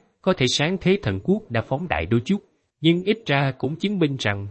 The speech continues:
Minh Thần Quân không hoàn toàn bất tử. Chúng có điểm yếu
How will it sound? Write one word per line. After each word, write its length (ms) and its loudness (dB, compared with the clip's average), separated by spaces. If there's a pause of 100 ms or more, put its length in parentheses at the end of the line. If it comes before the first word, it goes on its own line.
(120)
Minh 260 2
Thần 280 -2
Quân 260 2
không 280 -2
hoàn 280 -4
toàn 280 -2
bất 100 -2 (100)
tử. 260 -2 (400)
Chúng 180 0
có 160 0
điểm 200 0
yếu 240 2